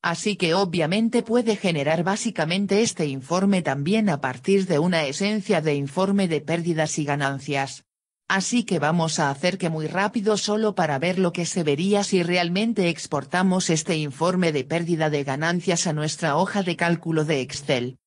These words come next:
Una vez más, si vamos a Excel, y creamos un Excel, una nueva hoja de cálculo de Excel, lo pondremos en el libro existente.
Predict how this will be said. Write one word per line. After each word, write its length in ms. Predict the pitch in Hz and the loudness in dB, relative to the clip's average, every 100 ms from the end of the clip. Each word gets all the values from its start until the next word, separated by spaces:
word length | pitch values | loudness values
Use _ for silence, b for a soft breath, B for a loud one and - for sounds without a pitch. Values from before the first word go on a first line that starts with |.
| _ _ - | _ _ 0
Una 300 | 220 233 214 | 4 6 4
vez 240 | 185 208 | 2 0
más, 440 | 165 139 127 127 - _ - | 0 0 -2 -4 -12 _ -14
si 260 | - 214 | -4 -2
vamos 380 | 180 180 196 185 | 2 2 2 0
a 160 | 170 151 | 0 -2
Excel, 540 | 151 - 156 135 131 _ | -4 -6 -4 -6 -8 _
y 180 | - 208 | -4 -4
creamos 520 | - 151 165 185 180 | 0 0 2 0 0
un 140 | 202 208 | 0 0
Excel, 540 | 175 - 160 135 131 _ - | -2 -4 -4 -4 -6 _ -4
una 260 | 220 208 156 | 0 0 0
nueva 380 | 180 202 165 | 0 2 2
hoja 280 | 151 180 170 | 2 0 0
de 140 | 156 151 | 0 0
cálculo 480 | 165 170 165 160 | -2 -2 -2 0
de 200 | 151 143 | 0 0
Excel, 580 | 143 - - 135 123 131 _ - | -2 -4 -2 -2 -2 -8 _ -2
lo 220 | 214 190 | 0 2
pondremos 580 | 170 151 139 165 240 226 | 0 -2 0 2 2 0
en 120 | 170 | -2
el 160 | 143 139 | -2 0
libro 280 | 180 170 | 0 2
existente. 880 | 165 160 - 156 - 143 131 127 131 | 0 0 -4 -6 -4 -8 -6 -8 -10